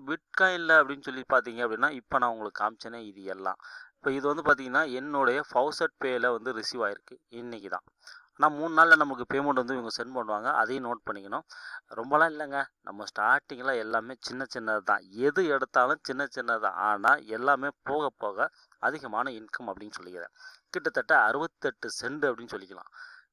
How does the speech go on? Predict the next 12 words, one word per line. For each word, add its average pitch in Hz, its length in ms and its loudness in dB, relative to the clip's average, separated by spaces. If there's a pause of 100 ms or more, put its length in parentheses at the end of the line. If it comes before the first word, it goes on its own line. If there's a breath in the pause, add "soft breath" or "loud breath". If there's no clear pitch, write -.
இந்த 147 200 2
ஆயிரத்தி 165 400 4
அஞ்சு 147 220 -2
சத்தோசிக்கு 139 560 -2
வந்து 127 220 -4 (160)
ஒர்த் 151 360 0
எவ்வளோ 127 200 4
அப்படின்னு 120 300 -4
கேட்டிங்கன்னா, 110 460 -8
இன்னைக்கு 156 600 -10
ரேட்டுக்கு 135 600 -6
Bitcoin-ல 120 640 0